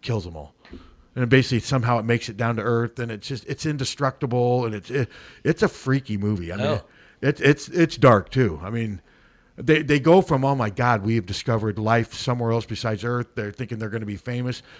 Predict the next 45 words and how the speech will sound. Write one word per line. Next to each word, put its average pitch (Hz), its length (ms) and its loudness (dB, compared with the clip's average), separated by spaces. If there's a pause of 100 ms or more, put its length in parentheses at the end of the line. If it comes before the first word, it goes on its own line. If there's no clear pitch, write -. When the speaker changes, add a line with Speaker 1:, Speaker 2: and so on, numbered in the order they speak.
(120)
Speaker 1:
to 127 80 -6
where 120 120 6
this 113 220 -2
thing 117 260 -4
just - 300 -8
turns 110 280 -4
on 78 140 -12
'em. 76 80 -18 (200)
Speaker 2:
<laughs> - 200 -8
Speaker 1:
And 127 100 -4
it 127 60 2
looks 151 240 4
like 156 140 2
sort 160 180 0
of 127 80 -2
a 123 60 0
cross 139 340 0
between, 147 320 -4
like, 123 160 -2
a 95 60 -8
squid, 147 840 4 (600)
and 123 400 4
it's, 139 220 0
it's 156 180 -2
just - 180 0
a 123 80 2
really, 117 400 4
it's 127 160 -6
a 98 80 -4
funky 120 480 -8
movie. 107 240 -4
But, 104 200 -4
uh, 110 40 -8 (240)
it 165 120 0
was 170 140 -2
on 127 140 2
the 117 120 2
other 110 120 2
day, 104 160 2
too, 120 200 -2
and 98 80 -2
I 101 80 -2
watched 95 280 -4
that, 101 180 -4
Life, 107 520 -4